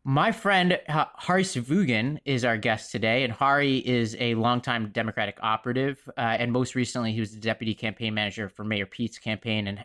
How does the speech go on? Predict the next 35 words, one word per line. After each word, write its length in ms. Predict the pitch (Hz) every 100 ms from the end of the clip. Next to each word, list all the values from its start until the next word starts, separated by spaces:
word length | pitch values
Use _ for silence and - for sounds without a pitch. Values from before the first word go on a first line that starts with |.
| -
and 320 | 113 104 101
ran 440 | 117 127 113 107 95
the 100 | 98
debate 340 | 98 139 143
prep 240 | - 92 _ _ _
for 140 | - 113
Mayor 280 | 110 101
Pete. 440 | 95 - 101 - - _ - - -
Uh, 180 | 135 117
he's 260 | 117 165 143
also 220 | 131 143
my 140 | 120
co-pilot 580 | - 143 127 127 120 113
on 220 | 110 107
the 120 | 107
Arena 360 | 107 117 117 110
Communications 640 | - 113 104 120 117 120
Director 320 | 113 117 - 113
trainings, 400 | 123 117 113 110
where 80 |
we've 180 | 107 101
trained 260 | - 110 104
hundreds 360 | 127 123 120
of 40 | 110
communication 520 | 113 107 123 107 113
directors 360 | 113 107 104 104
around 140 | 104
the 80 | 95
country. 380 | 120 117 123 113
And 80 |
he's 100 | 117
been 240 | - 113 104 - - -
a 80 | -
communications 840 | - 156 151 135 147 131 135 107 -
director 720 | 120 107 120 - 123 113